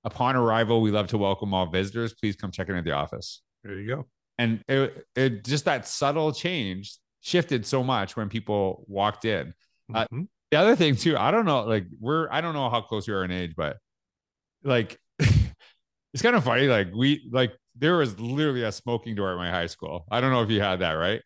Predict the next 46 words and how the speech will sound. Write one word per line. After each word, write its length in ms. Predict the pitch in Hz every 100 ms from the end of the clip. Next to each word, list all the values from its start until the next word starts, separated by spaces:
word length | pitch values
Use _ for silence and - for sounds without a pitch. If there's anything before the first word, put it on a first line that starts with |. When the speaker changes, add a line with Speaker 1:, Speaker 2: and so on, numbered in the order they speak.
| _
Speaker 1:
And, 380 | 123 113 104 107 -
and 120 | 139 135
it 40 |
was, 140 | 135
like, 120 | 131 127
kind 180 | 151 151
of 80 |
funny 280 | 131 113 147
'cause 220 | 151 117
there 140 | 104 113
was, 140 | 110
like, 140 | 110 101
a 80 |
door 500 | 95 87 104 123 135
specifically 600 | 135 - 123 208 170 139
for 160 | 120 117
kids 300 | - 120 90
to 60 | 95
smoke, 440 | - 101 82 85 _ _ _
which 160 | 127 117
was 120 | 117
illegal, 800 | 117 156 160 110 101 107 117 120 107
but 180 | 117 107
they 140 | 120
still 280 | 107 131 117
could 160 | 107
smoke. 480 | - 120 107 92 101 _ _ -
And 100 | 127
it's 140 | 117
just 140 | 120
such 160 | 151 139
a 80 | 131
weird 540 | 104 107 113 123 110
time 360 | - 92 104 113
to 100 | 110
think 200 | 107 101
about. 380 | 127 151 160 - _ _ -
Speaker 2:
Yeah. 220 | 101 120
Speaker 1:
At 60 | 135 _ _ _
the 60 | 135
same 500 | - - 190 185 147
time, 540 | 185 190 117 95 104 - _ _ _ _ _
staff 520 | - - 196 214 269
would 160 | 196 165
smoke 480 | - 156 165 165 - _ -
in 640 | 170 170 170 160 165